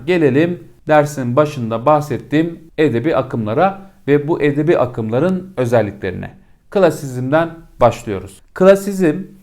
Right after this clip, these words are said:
eski Yunan ve Latin edebiyatlarının ilkeleriyle on yedinci yüzyılda doğmuş olan ve daha çok insanın aklını ve toplumsal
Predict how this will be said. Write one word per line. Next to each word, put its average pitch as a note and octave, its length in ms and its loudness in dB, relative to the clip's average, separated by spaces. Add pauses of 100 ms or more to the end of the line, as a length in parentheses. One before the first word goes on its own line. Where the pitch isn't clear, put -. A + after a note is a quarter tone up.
eski E3+ 360 0
Yunan D#3 460 2
ve D#3 140 2
Latin D#3 260 2
edebiyatlarının A#2 920 0
ilkeleriyle D3 880 2 (360)
on F#3 300 4
yedinci A#2 380 0
yüzyılda A#2+ 540 -2
doğmuş B2 340 0
olan C#3+ 340 2 (280)
ve G3 360 2 (120)
daha G3 260 8
çok F#3+ 280 0
insanın F3 560 0
aklını D#3 640 2 (260)
ve D#3+ 240 0
toplumsal E3 680 2